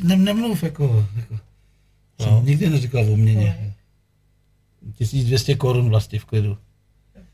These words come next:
Speaker 1: Pavlíku, eh, koukneme se na, na pozdravy a dáme kočičky, <laughs> protože já už mám hub-, už mi huba jede úplně šejtem a potřebuji se napít. Eh, hele, tak jedeme. David Monty, počkej, tady se to zase žije svým životem. Víš, co se mě vždycky na tomhle tom rádiu baví? Že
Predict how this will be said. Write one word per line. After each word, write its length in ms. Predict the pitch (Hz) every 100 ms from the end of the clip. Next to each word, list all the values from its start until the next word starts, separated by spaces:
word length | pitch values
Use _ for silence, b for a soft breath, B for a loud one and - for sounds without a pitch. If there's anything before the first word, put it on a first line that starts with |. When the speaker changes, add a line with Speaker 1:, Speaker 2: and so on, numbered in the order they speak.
| _ - 226 220 - _ _
Speaker 1:
Pavlíku, 540 | 143 208 208 185 151
eh, 680 | 135 127 120 117 117 117 117
koukneme 360 | 143 139 165 180
se 160 | 190
na, 440 | 123 107 104 104 98 _ -
na 100 | 98
pozdravy 600 | 107 104 110 117 123 208 196 _ _ _ _ _ _ _ _ _
a 120 | 104
dáme 280 | 101 107 127
kočičky, 460 | 110 107 175 - -
<laughs> 80 | 180
protože 220 | 165 -
já 80 | 139
už 120 | 113
mám 120 | 139 113
hub-, 200 | 117 131
už 160 | 143 135
mi 100 | 123
huba 260 | 131 127
jede 180 | 127 127
úplně 260 | 120 127 113
šejtem 380 | 147 151 110
a 80 | 104
potřebuji 320 | 104 113 143
se 100 | 117
napít. 340 | 131 - 101 - b b b b -
Eh, 360 | 110 107 107
hele, 300 | 101 135 - - -
tak 180 | 107
jedeme. 280 | 117 117 107 - _ _ _ _ _ _ _ _ _ _ _ _ _ _ _ _ _
David 400 | 185 131 139 165
Monty, 320 | 151 156 165
počkej, 280 | - 120 113
tady 180 | 117 120
se 140 | 110
to 100 | 135
zase 260 | 131 117 135
žije 200 | 123 143
svým 200 | 131 135
životem. 260 | 139 143 104
Víš, 100 | -
co 100 | 175
se 100 | 190
mě 100 | 185
vždycky 200 | - 170
na 80 |
tomhle 220 | 156 160 156
tom 140 | 160
rádiu 280 | 147 143 156
baví? 340 | 139 107 110
Že 200 | 120 123